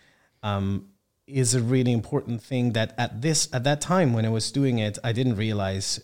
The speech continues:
how it would impact the rest of my career. It was just fun, right? I was, like, sixteen, seventeen, eighteen, um,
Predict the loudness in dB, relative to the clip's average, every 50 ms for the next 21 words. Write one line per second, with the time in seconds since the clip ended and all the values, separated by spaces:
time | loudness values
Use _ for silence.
0 | -12 -12 -8 -6 -6 -6 -6 -10 -12 -10 -10 -8 -6 -6 -6 -6 -6 -8 -10 -6
1 | -4 -4 -4 -4 -4 -6 -8 -10 -10 -8 -6 -6 -6 -4 -4 -6 -6 -8 -10 -14
2 | -20 -20 _ _ _ _ _ -8 -6 -4 -2 -2 -2 -4 -4 -4 -2 0 0 2
3 | 0 0 -2 -2 -4 -2 -4 -4 -4 -4 -6 -6 -6 -8 -8 -10 -12 -14 -16 -18
4 | -20 -20 -16 -12 -10 -8 -8 -6 -4 -4 -4 -2 -4 -4 -4 -4 -6 -6 -8 -10
5 | -10 -10 -10 -8 -8 -6 -6 -4 -6 -6 -8 -10 _ _ _ _ _ _ _ _
6 | _ _ _ -8 -6 -4 -4 -4 -6 -8 -12